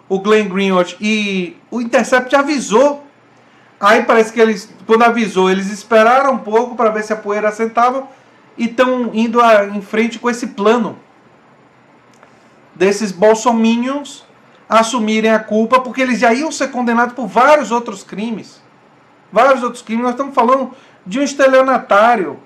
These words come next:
Olha só. Em dois mil e quinze, ele foi preso em flagrante e denunciado por portar remédio de uso controlado e receita em nome de pacientes.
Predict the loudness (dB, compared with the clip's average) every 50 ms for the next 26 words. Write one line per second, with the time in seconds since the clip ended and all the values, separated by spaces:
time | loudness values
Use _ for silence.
0 | _ 0 2 4 4 4 2 -2 -4 -6 -6 -6 -8 -14 _ _ _ _ _ _
1 | _ _ _ -4 -2 2 4 4 4 4 2 0 -4 -4 -6 -8 -8 -6 -4 -4
2 | -4 -4 -6 -8 -12 -16 -20 -20 _ _ _ _ _ _ _ _ _ _ -2 -2
3 | -2 0 2 0 0 0 2 2 4 4 4 2 -2 -4 0 0 0 2 2 0
4 | -2 -4 -4 -4 -2 -2 -2 -2 0 0 0 0 -2 -4 -2 -2 -2 -2 0 0
5 | 0 0 0 0 0 0 0 0 0 -2 -4 -6 -6 -6 -6 -6 -8 -6 -2 0
6 | 0 2 4 4 2 2 0 -2 -4 -4 -6 -6 -6 -6 -6 -6 -6 -6 -6 -4
7 | -4 -4 -4 -2 -4 -6 -8 -8 -10 -12 -18 -20